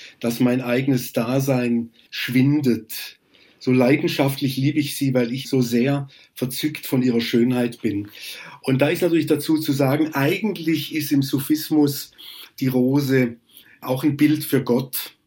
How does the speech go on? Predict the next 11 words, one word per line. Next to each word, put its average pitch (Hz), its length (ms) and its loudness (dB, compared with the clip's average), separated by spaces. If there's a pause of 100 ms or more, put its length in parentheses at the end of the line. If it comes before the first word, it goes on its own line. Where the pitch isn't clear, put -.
(460)
Aber 123 220 -2
hier 165 680 0
ist 143 220 -2
es 143 100 0
eine 139 120 4
Stufe 151 420 -2
höher. 151 500 0 (400)
Da 135 120 -2
ist 147 200 0
es - 120 -6
eben 135 520 0